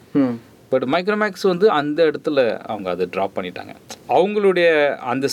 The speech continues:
Speaker 2: ஸ்டைல் அப்படியே ஃபாலோ பண்ணாங்களே தவிர, ஒரு மாற்றத்தை கொண்டு வரல.
Speaker 1: ம்.
Speaker 2: ஏன்னா,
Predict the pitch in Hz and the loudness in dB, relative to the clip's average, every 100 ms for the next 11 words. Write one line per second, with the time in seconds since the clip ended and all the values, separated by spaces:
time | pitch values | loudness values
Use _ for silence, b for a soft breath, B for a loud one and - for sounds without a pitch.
0 | - 165 196 185 135 214 196 156 127 117 | -2 -2 0 0 4 4 4 2 -2 -4
1 | 101 95 90 90 92 95 104 B B B | -8 -8 -4 -4 -2 -4 -6 B B B
2 | - 131 139 170 226 202 135 117 107 98 | 0 0 2 0 0 -2 -2 -2 -2 -2
3 | - - - - 139 160 202 | -2 -10 -16 -2 0 0 -4